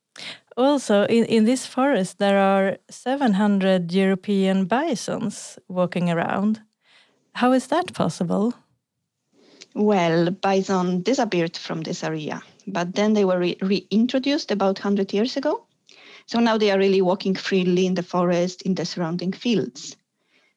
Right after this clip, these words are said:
Speaker 2: Uh, they are very important for other species and their habitats because they spread seeds over long distances, and they also maintain open spaces. By this, cre-, they create a variety of habitats for other species.
Speaker 1: Mm.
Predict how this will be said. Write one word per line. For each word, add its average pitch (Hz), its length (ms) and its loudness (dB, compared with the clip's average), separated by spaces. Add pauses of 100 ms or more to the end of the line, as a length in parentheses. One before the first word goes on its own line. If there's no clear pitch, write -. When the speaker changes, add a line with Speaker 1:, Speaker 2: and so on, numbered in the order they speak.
(100)
Speaker 2:
Uh, 190 220 0
they 214 100 2
are 208 60 2
very 208 180 2
important 190 580 0
for 160 380 -4
other 165 220 0
species 165 500 -8
and 175 160 -4
their 170 80 -2
habitats - 920 -8
because 165 480 -10
they 160 260 -4
spread - 340 -12
seeds 226 800 -2
over 190 220 2
long 190 180 2
distances, 202 720 -4
and 185 180 -2
they 180 120 0
also 180 320 -4
maintain 175 640 -2
open 170 300 -2
spaces. 208 600 -4 (600)
By 190 140 0
this, 185 400 -4
cre-, - 380 -4
they 175 160 0
create 180 500 0
a 170 60 -4
variety 165 560 -2
of 160 120 -6
habitats 190 600 -2
for - 180 -6
other 175 200 -4
species. - 580 -8
Speaker 1:
Mm. 269 240 4